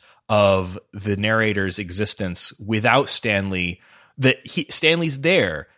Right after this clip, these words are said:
He even said, he comments on this early on before he goes fully mad, that, like, he, like, that it's, it's, it's not ju-, if you listen to one of his lengthy monologues, he, he monologues about, like, it's, he has to talk to Stanley.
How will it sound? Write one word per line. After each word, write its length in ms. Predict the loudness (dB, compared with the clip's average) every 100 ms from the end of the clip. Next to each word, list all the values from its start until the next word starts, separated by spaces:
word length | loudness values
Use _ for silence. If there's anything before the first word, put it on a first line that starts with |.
| _
He 140 | -4 -2
even 220 | 0 0
said, 220 | 0 0
he 120 | -2
comments 360 | -2 0 0 0
on 80 | -2
this 140 | -4
early 300 | -2 0 2
on 240 | 2 0
before 220 | -2 -6 -4
he 60 |
goes 220 | -2 -4
fully 320 | -2 -4 -2 0
mad, 400 | 0 2 2 0
that, 140 | -4 -8 -20 0
like, 200 | 0 2
he, 320 | 2 2 _
like, 300 | 2 2 2 -2 _ _ _ _ _ _ _ _
that 120 | 4 4
it's, 240 | 4 -2
it's, 300 | -2 -2 -2 -4
it's 140 | -6
not 380 | 0 2 2 0
ju-, 260 | -2 0 0
if 80 | 0
you 100 | -4
listen 220 | -2 -2
to 60 | -2
one 140 | 0
of 60 | -2
his 140 | -4
lengthy 360 | -4 -6 -4 -4
monologues, 560 | 0 2 2 0 -4 -8
he, 200 | -12 -12
he 160 | -8
monologues 600 | -2 2 2 2 2 0
about, 320 | -2 -2 -2 -6 -20 -20 2
like, 180 | 2 4
it's, 180 | 0 -2 -6 _ _
he 300 | -10 0 0
has 380 | 4 2 2 -2
to 100 | -2
talk 340 | 0 0 0
to 100 | -6
Stanley. 580 | -4 -4 -6 -6 -8 -10